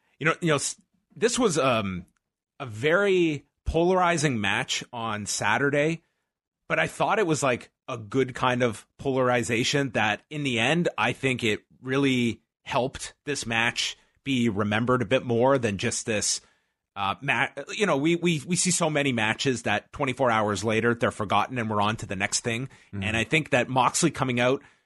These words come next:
Speaker 1: felt bigger after this match. And I think, you know, to your point of how they recap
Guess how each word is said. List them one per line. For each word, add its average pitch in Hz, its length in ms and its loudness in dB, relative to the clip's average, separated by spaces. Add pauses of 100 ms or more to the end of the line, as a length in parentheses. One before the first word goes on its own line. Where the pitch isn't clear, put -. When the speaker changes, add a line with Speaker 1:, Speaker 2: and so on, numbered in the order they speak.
(120)
Speaker 1:
felt 156 480 -2 (180)
bigger 143 380 -2 (160)
after 139 260 -4
this 131 220 -4
match. 127 420 -2
And 151 140 2
I 143 80 4
think, 147 280 -2 (120)
you 196 140 -4
know, 147 80 2
to 131 140 -4
your 143 100 4
point 104 340 -2
of 95 140 -6
how 123 140 4
they 107 100 0
recap 117 500 -2